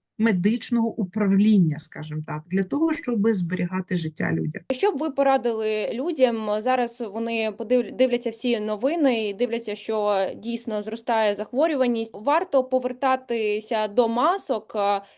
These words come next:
Speaker 2: чи варто робити бустерні щеплення або обмежувати якісь масові заходи? В метро як спускатися?
Speaker 1: Я думаю, що ось спуск в метро — це найбільш актуальний сьогодні,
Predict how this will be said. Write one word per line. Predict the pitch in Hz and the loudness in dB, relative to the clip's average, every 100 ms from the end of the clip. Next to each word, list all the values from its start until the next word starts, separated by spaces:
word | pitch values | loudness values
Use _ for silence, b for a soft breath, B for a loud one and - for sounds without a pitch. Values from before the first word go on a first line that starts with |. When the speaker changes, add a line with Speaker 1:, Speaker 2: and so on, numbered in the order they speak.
| B | B
Speaker 2:
чи | - 240 | -2 2
варто | 240 294 285 | 4 4 4
робити | 277 226 254 247 | 2 2 0 0
бустерні | 208 247 262 277 247 247 | -2 -2 -4 -2 2 2
щеплення | - 220 196 - 185 180 180 175 170 - | 0 -4 -4 -6 -10 -8 -6 -6 -6 -6
або | 185 208 254 | -2 4 6
обмежувати | 226 208 247 240 208 214 | 4 0 -2 -2 -6 -4
якісь | 202 233 226 - | -4 -4 -6 -4
масові | 220 247 220 208 | -4 -4 -6 -2
заходи? | 190 180 185 170 175 170 - b b b _ | 0 0 -2 -4 -4 -4 -6 b b b _
В | 185 | 0
метро | 233 254 226 208 | 2 2 2 2
як | 196 175 | 2 0
спускатися? | - 196 - 180 180 185 - 175 - _ - - | -6 -14 -4 -2 -2 -8 -12 -14 -14 _ -20 -4
Speaker 1:
Я | 180 180 196 | 2 4 6
думаю, | 196 185 180 180 | 6 6 6 4
що | - 185 | 2 -2
ось | 175 170 | 0 -2
спуск | - - - - 202 185 - | -8 -10 -12 -2 0 0 0
в | 180 | 4
метро — | 185 185 180 240 254 | 4 4 0 0 0
це | 226 175 | -2 0
найбільш | 180 180 180 180 - | 2 2 2 0 -2
актуальний | 185 - - 185 160 160 156 | -10 -8 -2 2 2 2 -2
сьогодні, | 156 156 156 160 165 160 160 160 | -4 -2 -2 -2 -4 -4 -2 -2